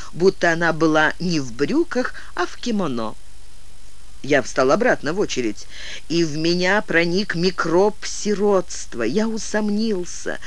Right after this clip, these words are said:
нужен ли мне японский зонтик, непригодный для наших климатических условий, прав ли я, подчиняясь инстинкту моды. Может, имеет смысл преодолеть инстинкт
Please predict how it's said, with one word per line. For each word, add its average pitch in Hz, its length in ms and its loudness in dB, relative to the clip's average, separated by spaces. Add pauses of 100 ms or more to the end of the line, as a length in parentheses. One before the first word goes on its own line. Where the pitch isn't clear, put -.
(160)
нужен 294 520 2
ли 359 100 2
мне 339 240 2
японский 269 580 -2
зонтик, 214 540 2 (180)
непригодный 165 840 4
для 143 180 4
наших 143 360 0
климатических 139 760 -2
условий, 139 580 2 (280)
прав 269 420 4
ли 247 100 2
я, 262 240 4
подчиняясь 247 800 0 (200)
инстинкту 262 720 0
моды. 247 560 4 (600)
Может, 147 380 -2 (280)
имеет 160 340 0
смысл 165 440 0
преодолеть 143 720 2
инстинкт 226 640 -2